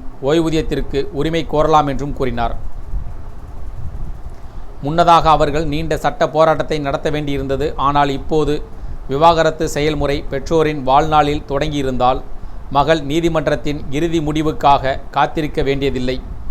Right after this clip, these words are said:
இந்த மாற்றம் முன்பு வரை இந்த உரிமை இழந்த மகள்களுக்கு நிம்மதியை அளித்துள்ளது. பெண்களின் பொருளாதார பாதுகாப்பு மற்றும் சுயசார்பை அதிகரிக்க அரசாங்கம் பல முக்கியமான நடவடிக்கைகளை எடுத்துள்ளது. குழந்தைகள்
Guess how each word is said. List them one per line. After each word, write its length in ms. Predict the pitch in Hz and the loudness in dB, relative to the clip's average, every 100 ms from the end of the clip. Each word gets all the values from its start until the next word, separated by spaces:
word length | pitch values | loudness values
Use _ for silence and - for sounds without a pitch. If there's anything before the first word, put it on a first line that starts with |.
| - - - - - - - - - - - - - - 147 | -4 -6 -8 -8 -6 -6 -6 -6 -6 -6 -6 -6 -6 -4 -2
இந்த 140 | 160 160 147 | 0 2 4
மாற்றம் 380 | 165 160 160 160 | 2 2 -2 -2
முன்பு 260 | 151 175 175 160 | -2 0 2 4
வரை 160 | 156 156 143 | 4 0 -4
இந்த 120 | 151 151 160 | -2 0 0
உரிமை 260 | 175 175 156 | 2 0 0
இழந்த 220 | 156 151 147 | 0 0 0
மகள்களுக்கு 580 | 135 165 151 147 - - - - | 2 2 0 -2 -2 -4 -4 -4
நிம்மதியை 380 | 151 170 151 151 135 | 0 0 0 -2 -2
அளித்துள்ளது. 480 | 135 131 123 117 117 - - - - - - - - - | -4 -2 -2 -2 -2 -8 -10 -10 -10 -14 -16 -16 -10 -2
பெண்களின் 480 | 156 170 160 160 - | 0 2 2 0 -2
பொருளாதார 500 | 147 165 165 160 156 - | 2 4 6 6 4 4
பாதுகாப்பு 500 | 151 160 160 156 147 139 | 4 4 4 4 2 -2
மற்றும் 260 | - 147 - - - | -2 -6 -4 -6 -2
சுயசார்பை 560 | 165 165 160 151 151 151 139 | 0 4 4 4 2 0 0
அதிகரிக்க 520 | 147 156 151 - 143 147 139 | 0 2 0 0 -2 0 2
அரசாங்கம் 560 | 156 156 151 135 139 - - - - - 143 | 2 2 0 2 -2 -4 -10 -10 -10 0 4
பல 160 | 156 147 | 4 4
முக்கியமான 440 | 147 180 175 165 160 143 | 0 0 2 2 2 2
நடவடிக்கைகளை 580 | 160 160 156 147 143 139 | 2 2 0 0 0 0
எடுத்துள்ளது. 420 | 135 147 123 117 113 - - - - - - - - - - - - - | 0 -2 -2 -4 -6 -10 -12 -12 -10 -10 -8 -6 -6 -6 -8 -8 -8 -4
குழந்தைகள் 440 | 151 160 160 156 | 0 0 0 0